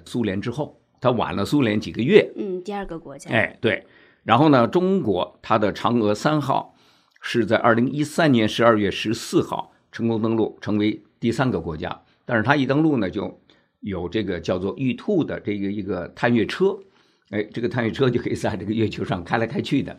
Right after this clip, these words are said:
Speaker 2: 嗯。
Speaker 1: 它完全是太阳能驱动的哈。二零一九年一月三号，嫦娥四号成为第一个在月球背面上降落的太空船。
Speaker 2: 嗯。
Speaker 1: 你知道月球是这样，它永远是一面对着这个地球哈，你永远看不到月球的后边是什么样，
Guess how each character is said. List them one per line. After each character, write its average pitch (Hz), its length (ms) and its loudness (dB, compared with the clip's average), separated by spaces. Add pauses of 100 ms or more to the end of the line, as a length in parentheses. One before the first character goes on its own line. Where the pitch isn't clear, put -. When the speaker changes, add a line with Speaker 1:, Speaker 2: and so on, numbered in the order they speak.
(140)
Speaker 2:
嗯。 269 160 -4
Speaker 1:
它 113 60 -2
完 107 140 0
全 113 160 0
是 104 140 0
太 95 140 -2
阳 107 180 0
能 95 180 -2
驱 101 160 -2
动 123 220 4
的 80 80 -4
哈。 - 180 -8 (140)
二 123 100 10
零 120 160 8
一 156 120 2
九 85 180 0
年 87 260 -6
一 156 180 0
月 120 180 4
三 101 180 0
号， 85 320 -4
嫦 113 260 2
娥 107 160 4
四 - 240 0
号 92 200 2
成 104 180 -4
为 110 80 2
第 110 180 -2
一 123 60 0
个 107 160 0
在 95 220 0
月 135 180 4
球 101 140 -2
背 175 340 0
面 160 280 2
上 - 220 -6 (120)
降 92 200 -2
落 95 200 -2
的 85 100 -10
太 82 160 -12
空 82 140 -10
船。 - 200 -16 (160)
Speaker 2:
嗯。 226 460 -8
Speaker 1:
你 110 60 -2
知 139 100 4
道 131 140 2
月 175 200 4
球 107 200 0
是 110 120 -2
这 101 100 -4
样， 95 180 -6
它 131 80 0
永 139 180 2
远 107 180 0
是 107 140 -6
一 113 100 -2
面 113 320 -2
对 131 140 0
着 98 140 -2
这 90 100 -8
个 92 280 -10
地 104 140 -8
球 80 200 -8
哈， 80 260 -12 (360)
你 104 240 -4
永 139 260 2
远 - 100 -2
看 104 160 -4
不 101 60 -4
到 95 340 -4 (120)
月 135 260 4
球 - 180 -8
的 95 160 -4
后 143 340 -2
边 82 160 -6
是 82 140 -8
什 - 140 -14
么 80 80 -14
样， - 120 -14